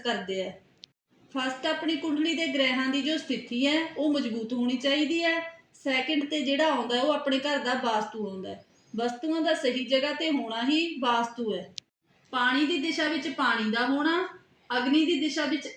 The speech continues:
ਅਗਨੀ ਦਾ ਹੋਣਾ। ਸਾਊਥ ਸਾਈਡ ਵਿੱਚ ਕੀ ਹੋਣਾ ਚਾਹੀਦਾ ਹੈ, ਕਿਹੜੀਆਂ ਚੀਜ਼ਾਂ ਅਵੋਇਡ ਹੋਣੀਆਂ ਚਾਹੀਦੀਆਂ ਨੇ,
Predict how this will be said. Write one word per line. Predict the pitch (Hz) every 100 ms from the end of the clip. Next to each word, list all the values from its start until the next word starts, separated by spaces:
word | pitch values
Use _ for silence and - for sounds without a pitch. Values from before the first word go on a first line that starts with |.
| 254
ਅਗਨੀ | 240 226 214
ਦਾ | 202
ਹੋਣਾ। | 208 196 202 185 - _ -
ਸਾਊਥ | 262 254 277
ਸਾਈਡ | - 302 302
ਵਿੱਚ | 302 285 285
ਕੀ | 302 294 269
ਹੋਣਾ | 226 220
ਚਾਹੀਦਾ | 226 254 277 302
ਹੈ, | 330
ਕਿਹੜੀਆਂ | 302 277 320 330
ਚੀਜ਼ਾਂ | 330 254 277 269
ਅਵੋਇਡ | 226 214 208 220
ਹੋਣੀਆਂ | 240 269 277
ਚਾਹੀਦੀਆਂ | 285 285 302 330
ਨੇ, | 320 339 330